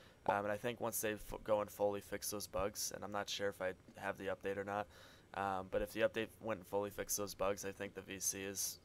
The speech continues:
you know, right up there with some of the top V Cs of, uh, of flight sim aircraft.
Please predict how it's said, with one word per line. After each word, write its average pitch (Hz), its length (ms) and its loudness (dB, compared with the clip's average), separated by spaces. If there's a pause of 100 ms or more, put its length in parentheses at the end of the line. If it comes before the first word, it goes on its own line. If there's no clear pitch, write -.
you 98 60 -10
know, 98 100 -4
right 98 200 0
up 98 140 -4
there 98 180 2
with 98 260 0
some 107 180 -2
of 101 60 -6
the 104 60 2
top 92 320 -2
V 98 100 -6
Cs 98 380 -2 (640)
of, 98 240 0 (100)
uh, 92 280 0 (1300)
of 98 140 -2
flight 101 260 2
sim 98 180 -4
aircraft. 98 600 -6